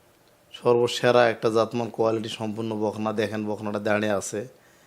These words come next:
সেরা মানের একটা বকনা। তো দর্শক,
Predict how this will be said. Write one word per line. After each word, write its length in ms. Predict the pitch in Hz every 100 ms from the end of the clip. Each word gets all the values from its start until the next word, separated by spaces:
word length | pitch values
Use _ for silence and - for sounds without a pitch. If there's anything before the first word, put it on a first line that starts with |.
| _ _ _ _ _ _ _ _ _ _
সেরা 320 | - - 131 127
মানের 220 | 120 110 110
একটা 160 | 95 104 95
বকনা। 280 | 87 85 85 _ _ _ _ _ _ _ _ _ _ _ _
তো 100 | 101 98 95 - _ _ _ _ _ _ _ _ _ _ _ _ -
দর্শক, 360 | 127 - 151